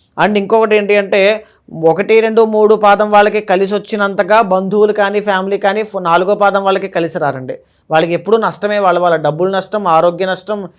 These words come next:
ప్రశాంతత నష్టం, అన్ని ఇబ్బందులు పడుతూనే ఉంటారు. విదేశాలు మాత్రం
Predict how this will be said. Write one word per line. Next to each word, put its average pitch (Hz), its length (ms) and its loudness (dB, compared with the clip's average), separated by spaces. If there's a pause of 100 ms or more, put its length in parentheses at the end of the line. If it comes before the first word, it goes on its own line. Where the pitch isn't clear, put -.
(240)
ప్రశాంతత 180 360 -2
నష్టం, 190 380 -2
అన్ని 180 240 -2
ఇబ్బందులు 180 360 0
పడుతూనే 170 340 -4
ఉంటారు. 147 320 -4 (300)
విదేశాలు 220 560 2
మాత్రం 226 340 0